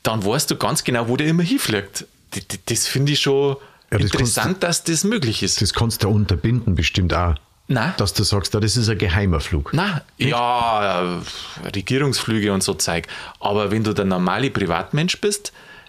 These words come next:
Speaker 2: Nein, das sieht dann jeder.
Speaker 1: das sieht wirklich ja jeder. Da hat's ja schon ein paar gegeben, natürlich, die wo das nicht mögen. Und ich vermute mal,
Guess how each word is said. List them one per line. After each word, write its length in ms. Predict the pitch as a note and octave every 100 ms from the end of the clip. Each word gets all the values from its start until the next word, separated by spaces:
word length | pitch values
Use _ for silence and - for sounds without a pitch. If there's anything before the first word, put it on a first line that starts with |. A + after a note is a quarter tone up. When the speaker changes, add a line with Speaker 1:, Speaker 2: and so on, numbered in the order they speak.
| - _ _
Speaker 2:
Nein, 140 | G2 G2
das 160 | B2+
sieht 240 | - - -
dann 100 | B2+
jeder. 380 | B2+ G2+ D#2 B1+ -
Speaker 1:
das 140 | A#2
sieht 220 | F3+ F#3
wirklich 300 | B3 - C4
ja 60 | F#3
jeder. 320 | F#2+ F2+ F2
Da 100 | A2
hat's 100 | C3
ja 80 | A#2
schon 140 | A2
ein 60 | G2
paar 100 | F#2+
gegeben, 260 | F2+ C3+ C#3+
natürlich, 320 | F#2+ - F#2
die 140 | F#2
wo 80 | F#2+
das 160 | F#2 G2
nicht 160 | F2+
mögen. 240 | G2+ A#2 B2
Und 280 | A2 F#2+ -
ich 200 | A#2+ F#2+
vermute 640 | - F#2 G2+ D#3+ - G#2+
mal, 300 | F#2 F2+ E2+